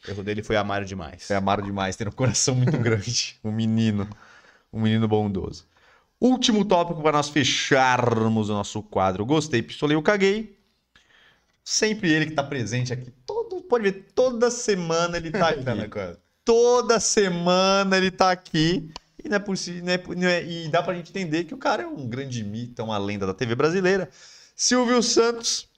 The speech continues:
Speaker 1: <laughs> De
Speaker 2: faz
Speaker 1: novo.
Speaker 2: as pazes com Carlos Alberto de Nóbrega. Eu nem sabia que eles
Speaker 1: Eles
Speaker 2: estavam
Speaker 1: estavam
Speaker 2: brigados,
Speaker 1: brigados?
Speaker 2: mas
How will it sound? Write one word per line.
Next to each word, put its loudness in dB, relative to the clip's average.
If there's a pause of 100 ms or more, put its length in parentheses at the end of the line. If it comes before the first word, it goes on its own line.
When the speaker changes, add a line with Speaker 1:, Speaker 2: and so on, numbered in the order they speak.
(140)
Speaker 1:
<laughs> -20
De -12
Speaker 2:
faz 4
Speaker 1:
novo. 6
Speaker 2:
as 0
pazes 2
com 0 (140)
Carlos 2
Alberto 4
de -8
Nóbrega. 0 (300)
Eu 2
nem 2
sabia 2
que -2
eles 4
Speaker 1:
Eles 4
Speaker 2:
estavam 4
Speaker 1:
estavam -2
Speaker 2:
brigados, 4
Speaker 1:
brigados? 2
Speaker 2:
mas 2